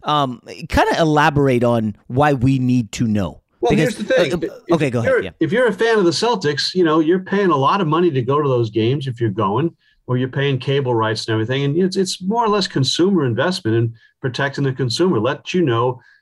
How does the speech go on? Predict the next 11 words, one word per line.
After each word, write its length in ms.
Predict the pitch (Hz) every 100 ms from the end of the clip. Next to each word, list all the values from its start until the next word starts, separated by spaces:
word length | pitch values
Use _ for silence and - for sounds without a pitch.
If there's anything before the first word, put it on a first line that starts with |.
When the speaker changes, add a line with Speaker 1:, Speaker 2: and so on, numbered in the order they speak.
| -
Speaker 2:
if 220 | 143 -
what 200 | 143 139
you're 100 | 156
buying 340 | 123 113 117 131
is 180 | 123
legit, 400 | 135 117 110 120
if 140 | 139 120
there's 260 | 127 101
reasons 380 | 107 143 160 151
they're 120 | 123 117
underperforming. 880 | 110 104 101 95 104 98 110 139